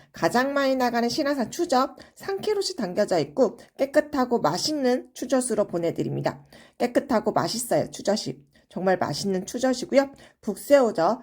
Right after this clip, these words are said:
김치에 갈아 넣으면 김치가 시원한 맛이 나는 게 특징이고요. 그리고 국내산 멸치젓입니다.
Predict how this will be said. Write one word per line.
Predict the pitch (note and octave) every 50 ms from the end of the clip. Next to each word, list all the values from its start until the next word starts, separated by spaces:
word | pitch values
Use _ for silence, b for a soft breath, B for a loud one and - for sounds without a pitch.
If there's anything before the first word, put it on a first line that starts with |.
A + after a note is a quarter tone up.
| - _ _
김치에 | - - F3+ F#3 - - - G3+ G3 F#3+ G3
갈아 | - - E3 E3 F#3+ G#3
넣으면 | G#3+ G#3 G3 F#3 F#3+ F#3+ F#3
김치가 | - E3 D#3 - - - F#3 F3+
시원한 | F3+ - - F4+ F#4 F#4+ F#4+ F#4+ E4+ D#4
맛이 | B3+ A3+ A#3+ G#3
나는 | E3 E3 D#3+ D#3+
게 | E3 E3+
특징이고요. | - - - - A#3+ A#3+ A3 F#3 - B3 C#4+ C#4 C#4 B B B B B B B
그리고 | - F3 F3 F3 F3 -
국내산 | - - G3+ G3+ A3 A3+ A#3 A#3+ A#3+ G3+ G#3+ A3 G#3 F3
멸치젓입니다. | E3 D#3+ F3 F3 - D4+ C#4 C#4+ C4+ - G#3+ F3 D#3+ C#3+ - -